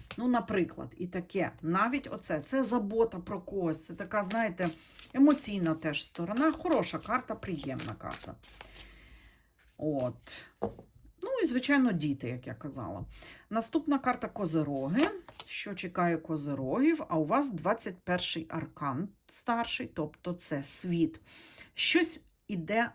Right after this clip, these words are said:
до заве-, щось завершиться, якесь коло. Або коло невдач, або навпаки коло вдач. А ви, а, знаєте, коронування може бути. Це коли ви йшли довгий-довгий шлях,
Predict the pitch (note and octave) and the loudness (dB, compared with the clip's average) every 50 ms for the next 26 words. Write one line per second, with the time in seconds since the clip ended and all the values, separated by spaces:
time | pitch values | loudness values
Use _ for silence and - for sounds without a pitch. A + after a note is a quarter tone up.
0 | - E3+ E3+ E3+ F#3 F#3 F3+ F#3+ F3+ E3+ F3 D3+ - - - - - - E4 D#4 | -6 -8 -6 -6 -4 -2 -2 -2 0 0 0 -2 -2 -2 -2 0 4 4 6 8
1 | - - B3+ B3+ A3 B3 A#3 F#3+ - - - D3+ D3 - - - D#3 F3 G3+ F#3 | 8 8 6 6 6 6 4 4 4 0 -4 -4 -4 -4 -4 -2 -2 -4 -4 -2
2 | - C#4+ D4 C#4+ - - - - - B3 C4+ B3 G3+ E3+ C3 A#2+ - - _ _ | 0 2 4 6 4 4 2 0 4 6 8 8 8 6 2 0 -6 -12 _ _
3 | _ _ - G#3+ B3 A3 F#3 F#3 - - - G3+ F#3 F3 D3+ - - - D3+ E3 | _ _ 2 4 4 4 2 -2 -8 -6 -2 0 2 2 2 2 0 0 -2 -2
4 | D3+ D#3 E3 G3+ G#3 C#4 D#4+ - - - _ _ G#3 G#3 F#3+ G3 F3+ D#3+ D3+ - | 0 2 4 4 6 4 4 2 -4 -10 _ _ -4 -2 0 0 0 0 0 -2
5 | - - - D#3+ D#3+ - - F3+ E3+ E3+ - A#3+ B3+ C4+ - - - - _ _ | -4 -6 -6 -6 -6 -4 -2 -2 -2 -2 0 0 0 0 -2 -4 -12 -20 _ _
6 | - G#3 G#3 G3+ G3 F#3+ G3+ G3+ G3+ - - E3+ E3+ D#3+ F3+ C#3 C3+ - - - | 0 4 6 6 8 8 6 4 2 -2 -6 -2 2 4 4 4 2 -2 -8 -14
7 | - - - - _ - - E3+ F3 E3 D#3+ E3+ A#3 C#4+ D#4 E4 F4 E4 D#4+ - | -18 -20 -20 -20 _ -10 -4 -2 -2 0 2 4 6 6 8 8 6 6 4 2
8 | - - - _ _ - - G3 G3+ G#3 G#3 G3+ G3+ G3+ G3 F#3+ F3+ - A#3 C#4 | -4 -14 -20 _ _ -8 -4 0 4 4 6 6 6 4 4 2 2 4 6 6
9 | D#4 D#4 - A3+ - - A#3+ B3 C4+ D4 D4+ D#4 E4 E4 C#4 A#3+ B3 A3 G#3 G3 | 6 6 4 0 4 8 8 8 10 8 8 10 10 8 8 8 8 8 8 8
10 | F3 E3+ E3+ E3 D3+ D3+ D3+ C#3+ C#3 C3+ C#3 D3 C#3+ C3+ - - - - - A#2 | 6 6 4 4 2 2 0 -2 -2 -4 -4 -6 -6 -6 -6 -10 -12 -10 -10 0
11 | A2+ - - C#4 C#4 C#4 - B3 A#3+ B3 C#4 C#4+ C4+ G3 G#3 C4 C4 - - B3 | 2 4 6 6 4 4 2 0 4 4 6 6 4 4 2 0 0 0 -2 -2
12 | A3 - - B3+ B3+ A#3 G3 B3 B3 A#3+ G3+ G3+ G#3 A3 G3 A3+ A3 F#3+ G3 G3+ | -2 -2 0 0 0 2 4 6 6 6 4 2 0 4 6 6 6 6 2 -2
13 | G3+ - - C#4+ D4+ F4+ F#4+ F#4+ - - | -4 -2 2 6 6 6 6 6 0 -10